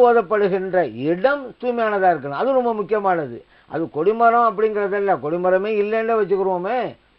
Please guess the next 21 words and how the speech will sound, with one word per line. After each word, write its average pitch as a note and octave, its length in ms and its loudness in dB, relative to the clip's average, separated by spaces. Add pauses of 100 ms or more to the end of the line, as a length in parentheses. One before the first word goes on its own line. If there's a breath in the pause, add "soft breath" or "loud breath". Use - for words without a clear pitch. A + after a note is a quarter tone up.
மக்கள் G3 320 0
ஒரு F#3+ 100 4
இடத்துல G3 340 0
இருக்கிறாங்க, F3 400 -2 (100)
அந்த F#3 160 -2
இடத்துல F#3+ 320 2
அசுத்தமா F3+ 440 -4
இருக்குது, D#3 340 -2 (320 soft breath)
அங்கேயும் A3+ 420 -4
குர்ஆனை A3 380 2
ஓதக்கூடாது. E3 560 0 (320 soft breath)
ஏன்னா A3+ 180 -2 (100)
இங்க B3 160 6
சப்ஜெக்ட் F#3+ 560 -2 (160)
கொடிமரம் A3 460 0
இருக்குதா A#3+ 400 4
இல்லையாங்கிறது F#3+ 500 -2
இல்ல, F3+ 120 4 (300 soft breath)
அந்த D#3 340 -6
இடம் F#3+ 240 -4
தூய்மையா G3 360 0